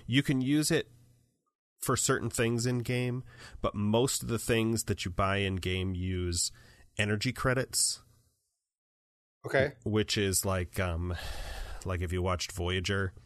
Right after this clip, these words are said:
Speaker 1: there's no money in Star Trek, so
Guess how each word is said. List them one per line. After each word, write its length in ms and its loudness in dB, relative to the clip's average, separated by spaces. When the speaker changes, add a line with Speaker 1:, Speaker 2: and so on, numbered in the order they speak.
Speaker 1:
there's 240 4
no 180 6
money 580 4
in 140 -2
Star 300 -2
Trek, 380 -6
so 480 2